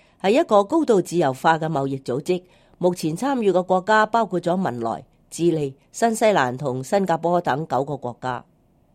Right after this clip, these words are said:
連戰喺記者會當中仲指出，中斷五年嘅美台貿易暨投資架構協議喺美國牛肉進口問題解決之後，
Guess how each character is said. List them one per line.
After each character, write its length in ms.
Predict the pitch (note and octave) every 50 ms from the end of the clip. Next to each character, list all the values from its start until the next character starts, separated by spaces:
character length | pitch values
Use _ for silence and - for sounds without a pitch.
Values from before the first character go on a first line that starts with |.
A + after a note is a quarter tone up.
| _ _ _ _
連 200 | - F3 F#3 F#3
戰 200 | F#3 G3+ A#3 A3+ G#3+
喺 100 | B3 C#4
記 180 | - B3 A#3
者 160 | F#3+ G#3+ A#3 A#3+
會 160 | G#3+ G#3+ A3+
當 220 | A3+ B3+ B3 B3+
中 300 | A#3 B3+ B3 B3 A#3+ A3+
仲 220 | F#3+ F#3 D#3 D3+ D3
指 180 | - C3+ D3
出， 180 | - - F#3+ F3+ F#3 _ _ _ _ _ _ _ _ _ _ _
中 180 | - C4+ C#4 C4+
斷 160 | - G3+ G3
五 80 | G#3 G3
年 280 | F#3+ G3+ G3 D#3 C#3 D3
嘅 240 | F3+ F3 E3+ E3+
美 240 | E3 D#3+ D#3 E3 F#3
台 200 | F#3 F3+ D3+ C#3
貿 260 | C3+ C#3+ D3 D3+ D#3
易 200 | D#3 D#3 E3 D#3
暨 320 | D3+ - - F#3+ F#3 F3 F3
投 240 | F3 E3 C3+ B2 C3
資 300 | C3 - G3+ A3 G3+ -
架 200 | - D#3 D3+ D#3
構 280 | D3+ - E3+ D3 D3+ D3
協 200 | D3+ D#3 B2+ -
議 260 | - A#2 A2+ B2 - - _ _ _ _ _ _
喺 220 | - D#3+ F#3+ A#3+
美 180 | C4+ A#3 G3 G3
國 160 | G3 G3+ F#3+ F3
牛 200 | D#3 C#3+ C3+ C#3+
肉 120 | E3 E3
進 220 | D#3 - G#3 G3
口 120 | F#3+ G3+ G3
問 220 | A3 A3 F3+ E3+
題 200 | E3+ F#3 C3+ C3
解 200 | C3 D3+ C#3+ F3
決 140 | F3 - F3
之 200 | E3 - F#3+ F#3+
後， 280 | E3+ E3+ C3 C3 A#2+